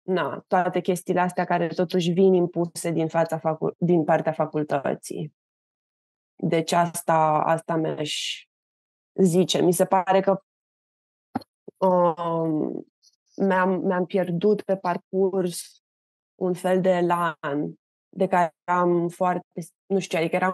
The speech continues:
foarte în contact cu elanul ăla în liceu și după aia și la începutul facultății, cum ziceam, dar după aia și am observat asta și la colegi și colegi, adică pare ceva destul de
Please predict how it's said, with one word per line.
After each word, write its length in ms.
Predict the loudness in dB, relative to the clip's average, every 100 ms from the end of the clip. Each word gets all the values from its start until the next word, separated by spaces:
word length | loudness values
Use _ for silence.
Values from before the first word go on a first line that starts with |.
| -2
foarte 320 | 0 0 0
în 60 | -2
contact 560 | -2 0 0 0 -4 _
cu 100 | -2
elanul 520 | 0 2 2 2 2
ăla 420 | 2 2 2 0 -2 -2
în 140 | -2 -2
liceu 800 | -2 -2 2 4 4 2 -2 -6 _ _ _ _ _ -10
și 100 | -4
după 300 | -4 -2 0
aia 120 | 0
și 140 | 0
la 80 | -4
începutul 420 | -4 -4 -4 -4
facultății, 680 | -2 -4 -2 -2 0 -2 -2
cum 180 | -2 0
ziceam, 680 | 0 -2 -2 0 2 2 2 -2 -16 -20 -14
dar 220 | 0 2
după 260 | 2 0 2
aia 120 | 2
și 120 | 4
am 60 | 4
observat 460 | 4 2 2 2 2
asta 240 | 0 0
și 160 | 0 0
la 120 | -2
colegi 480 | 0 0 0 -2 -6
și 260 | -8 -12
colegi, 500 | -6 0 2 2 0
adică 240 | -2 -2 -4
pare 340 | -2 -2 -2
ceva 300 | -4 -2 -2
destul 340 | -2 -4 -4
de 300 | 0 2 2